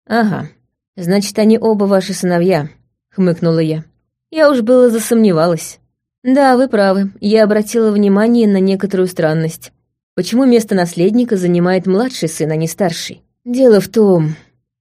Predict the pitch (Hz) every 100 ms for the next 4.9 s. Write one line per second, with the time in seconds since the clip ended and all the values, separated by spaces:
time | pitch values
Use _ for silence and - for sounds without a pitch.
0 | _ - 180 175 165 165 165 165 160 160
1 | 165 - 165 165 _ _ _ _ - 285
2 | 247 175 - 190 180 175 180 170 175 190
3 | 180 175 170 165 175 175 156 160 160 160
4 | 156 156 160 170 165 165 170 185 180